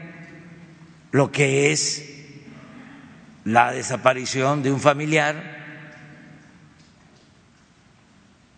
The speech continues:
y es una mujer con convicciones.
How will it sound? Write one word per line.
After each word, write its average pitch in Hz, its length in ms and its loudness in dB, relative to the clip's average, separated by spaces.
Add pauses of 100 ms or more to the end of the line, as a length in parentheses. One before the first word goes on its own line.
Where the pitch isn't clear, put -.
y 123 100 4
es 143 120 0
una 160 160 0
mujer 143 400 -2 (840)
con 156 200 6
convicciones. 156 1080 0